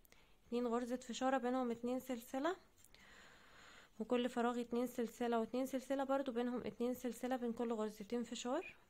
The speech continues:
هكمل كده وارجع لكم تاني. هيكون معايا في نهاية الراوند ده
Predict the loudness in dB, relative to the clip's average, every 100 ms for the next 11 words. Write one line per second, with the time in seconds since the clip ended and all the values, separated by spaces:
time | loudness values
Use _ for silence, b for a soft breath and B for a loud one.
0 | -20 -20 -20 -20 -20 -20 -8 -2 0 -2
1 | -2 0 0 0 0 -2 -2 -4 -2 0
2 | 2 0 0 -2 0 2 2 2 0 -2
3 | 0 2 2 0 0 2 2 0 0 -2